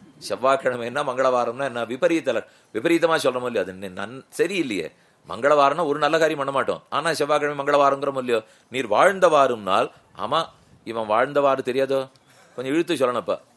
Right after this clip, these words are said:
வாழ்ந்தாரே அப்படின்னா கெட்டாரேன்னு அர்த்தம். அதைத்தான் வாழ்ந்தவாறும்னா கெட்டவாறும் ஒக்க உரைத்து, ஆக திரும்ப திரும்ப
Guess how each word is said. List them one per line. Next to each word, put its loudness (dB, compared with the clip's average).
வாழ்ந்தாரே -4
அப்படின்னா 0
கெட்டாரேன்னு 4
அர்த்தம். -2
அதைத்தான் -2
வாழ்ந்தவாறும்னா 0
கெட்டவாறும் 2
ஒக்க 4
உரைத்து, 2
ஆக 2
திரும்ப -2
திரும்ப -2